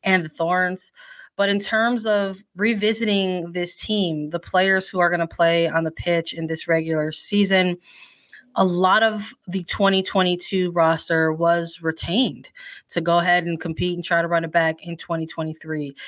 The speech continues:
They finished in the standings in number two with a ten nine and three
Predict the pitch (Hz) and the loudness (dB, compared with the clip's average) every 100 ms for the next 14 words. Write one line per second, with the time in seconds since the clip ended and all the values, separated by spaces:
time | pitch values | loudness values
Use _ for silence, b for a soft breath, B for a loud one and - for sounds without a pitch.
0 | B - 185 185 175 175 175 170 170 _ | B -6 -2 0 0 0 -2 -4 -8 _
1 | _ - 269 339 320 285 233 220 214 196 | _ -4 -2 0 0 0 0 0 0 -2
2 | 151 117 - - - - 190 190 202 190 | -6 -8 -14 -12 -12 -6 -2 2 2 2
3 | 180 - - 170 127 123 170 170 165 165 | -2 -6 -4 -4 -4 -14 -8 -6 -6 -8
4 | - 214 226 214 196 190 190 180 180 175 | -2 2 4 4 4 2 0 -4 -6 -4
5 | 170 170 165 160 | -2 -2 -2 -6